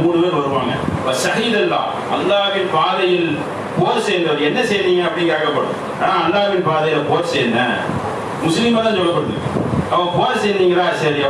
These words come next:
ஊர்ல உலகத்துல உங்களை புகழ்ந்தாங்களா, அதிகமா கேள்விப்பட்ட செய்தியா இருக்கும். அவங்கள வந்து, அம்மா, அவங்கள எல்லாரும் என்ன வந்து புகழ்ந்தாங்க, அப்ப இழுத்துட்டு போங்க நரகத்துக்கு. யாரு?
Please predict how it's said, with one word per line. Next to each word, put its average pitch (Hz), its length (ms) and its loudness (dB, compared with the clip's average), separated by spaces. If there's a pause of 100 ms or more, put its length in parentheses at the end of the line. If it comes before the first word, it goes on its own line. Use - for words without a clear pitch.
(120)
ஊர்ல 226 240 0 (120)
உலகத்துல 180 440 0
உங்களை 160 300 0
புகழ்ந்தாங்களா, 165 540 0 (140)
அதிகமா 160 320 2
கேள்விப்பட்ட 165 520 0
செய்தியா 139 420 0
இருக்கும். - 260 0 (400)
அவங்கள 190 320 0 (140)
வந்து, 185 180 2 (200)
அம்மா, 156 260 0
அவங்கள 151 240 0 (260)
எல்லாரும் 175 320 0
என்ன 156 260 0
வந்து 165 200 0
புகழ்ந்தாங்க, 165 500 0 (180)
அப்ப - 140 -2
இழுத்துட்டு 208 380 0
போங்க 151 260 0
நரகத்துக்கு. 123 520 0 (420)
யாரு? 151 240 0